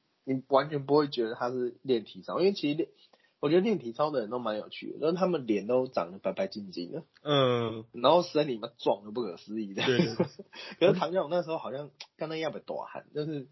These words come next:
Speaker 2: 嗯。
Speaker 1: 很，真的很，很想捏他脸那一种。<laughs> 然后，哦，转眼也二十好几了。
Speaker 2: 对啊。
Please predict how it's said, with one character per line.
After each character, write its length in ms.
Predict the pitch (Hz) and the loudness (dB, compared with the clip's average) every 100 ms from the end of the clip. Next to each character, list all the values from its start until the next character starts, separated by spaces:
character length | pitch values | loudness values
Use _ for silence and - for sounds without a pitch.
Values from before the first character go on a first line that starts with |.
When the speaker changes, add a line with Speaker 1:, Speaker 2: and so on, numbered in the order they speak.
| - | -2
Speaker 2:
嗯。 480 | 139 135 127 120 127 | 2 4 2 0 -4
Speaker 1:
很， 480 | - 139 113 107 110 _ - | -2 0 0 -2 -14 _ -6
真 140 | 180 | 0
的 100 | 190 | 0
很， 360 | 180 113 101 95 98 - - _ _ _ _ _ _ | 0 -2 -6 -12 -18 -20 -20 _ _ _ _ _ _
很 200 | - 139 | -8 0
想 220 | 151 117 | 2 2
捏 180 | 120 131 | 2 2
他 220 | 135 127 | 4 4
脸 180 | 120 101 | 2 -2
那 140 | - 98 | -4 -8
一 60 | |
种。 100 | 104 | 6
<laughs> 1200 | - - 453 - - - - - - 190 - 165 - - - - - 139 | 6 6 2 -4 -8 -2 2 2 2 0 4 2 2 -6 -20 -20 -20 -4
然 120 | 147 175 | 4 4
后， 120 | 185 - - | 4 -2 -4
哦， 180 | 131 127 | -4 -2
转 280 | 113 123 | -2 -2
眼 160 | 131 95 | -2 -6
也 100 | 90 | -8
二 240 | - 117 | -4 -4
十 80 | 101 | -2
好 180 | 107 98 | -4 -4
几 300 | - - - | -8 -16 -16
了。 460 | - - 147 - 147 | -14 -4 -2 0 -2
Speaker 2:
对 100 | 123 | 0
啊。 180 | 131 | -2